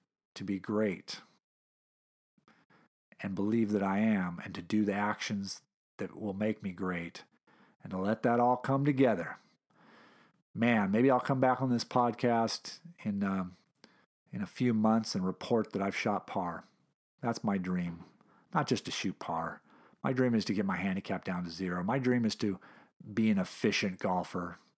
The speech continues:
you know, to be an elite golfer, a guy who goes out there and hits the ball hard and far and where he expects to hit it,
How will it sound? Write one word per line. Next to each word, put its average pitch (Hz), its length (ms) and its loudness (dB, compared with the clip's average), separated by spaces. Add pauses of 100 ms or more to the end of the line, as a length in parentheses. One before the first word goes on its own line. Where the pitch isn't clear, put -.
you 104 100 -6
know, 87 220 -6 (640)
to - 80 -20
be 190 140 4
an 160 80 6
elite 117 300 4
golfer, 98 440 2
a 92 40 -4
guy 107 220 4
who 104 80 -2
goes 95 300 0
out 90 180 -2
there 92 140 -2
and 85 100 -4
hits - 220 -10
the 85 60 -10
ball 82 220 -4
hard 101 560 -2
and - 80 -16
far 90 440 -2
and 85 100 -6
where 87 220 -4
he 85 80 -4
expects - 480 -8
to - 80 -8
hit 80 180 -10
it, 80 160 -8